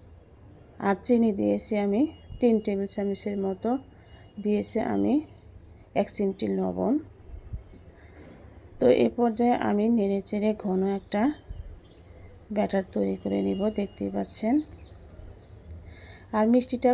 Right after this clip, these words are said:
কম অথবা বেশি আপনাদের চয়েস মতো আপনারা দিয়ে দিবেন। তো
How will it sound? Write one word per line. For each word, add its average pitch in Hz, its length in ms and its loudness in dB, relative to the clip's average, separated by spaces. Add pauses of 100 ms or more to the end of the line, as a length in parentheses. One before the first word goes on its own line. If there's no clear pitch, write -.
কম 208 240 -2
অথবা 208 360 -4 (100)
বেশি 202 360 -2 (180)
আপনাদের 190 440 -6
চয়েস 190 400 -2
মতো 196 260 -6 (100)
আপনারা 190 380 -6
দিয়ে 190 240 -4
দিবেন। 185 260 -2 (1300)
তো 226 100 -2